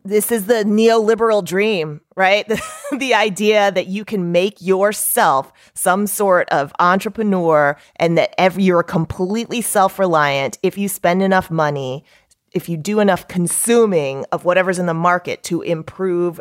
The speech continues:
yourself. So it's like you're buying and you're consuming at the same time. You are also being consumed by society as an object. And I just found South Korea to live out the very ideals that,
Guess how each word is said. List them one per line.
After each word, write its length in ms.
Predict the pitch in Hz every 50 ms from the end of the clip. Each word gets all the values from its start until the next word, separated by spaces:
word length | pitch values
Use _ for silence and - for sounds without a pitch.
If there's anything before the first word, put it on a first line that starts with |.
| - _
yourself. 600 | - 156 156 147 147 - - 147 120 80 - - _ - - - _
So 160 | - - 175
it's 160 | 165 - -
like 160 | 170 165 -
you're 140 | 160 160 143
buying 640 | - - 180 180 185 190 196 196 196 202 202 196 -
and 180 | - 160 156 151
you're 80 | 135
consuming 600 | - - 151 147 - - - 202 202 196 190 180 180
at 80 | -
the 80 | 156 147
same 260 | - - 156 156 156
time. 300 | 151 180 180 170 170 175
You 240 | 160 165 190 202 185
are 160 | 156 - -
also 400 | - 160 170 185 - - 208 202
being 220 | 185 196 196 196 185
consumed 500 | - 170 156 147 - - 165 175 175 170
by 120 | 160 156
society 800 | 147 - 139 - - 156 143 143 147 156 165 180 196 233 233 _ _ _ - - - _ -
as 160 | 156 160 156
an 100 | 160 151 -
object. 680 | - 131 131 143 156 151 185 214 269 - - - - - _ _ _ _ _ _ _ _ _ _ - -
And 400 | 196 196 196 196 185 190 185 - _ -
I 140 | - 220 226
just 300 | 214 240 247 - - - _ _ _ _ _ - -
found 600 | - - 226 214 214 214 214 220 220 214 208 - _ _ -
South 320 | - - 208 190 202 -
Korea 580 | - 196 190 208 226 226 208 180 170 156 127 - _
to 580 | - - - 180 175 165 160 156 156 151 139 - _ -
live 360 | - 165 170 185 202 208 196 160
out 280 | 156 175 185 151 - -
the 80 | 160
very 300 | 131 156 165 156 156 143
ideals 540 | 107 151 151 151 147 160 160 147 156 147 -
that, 220 | 147 135 - _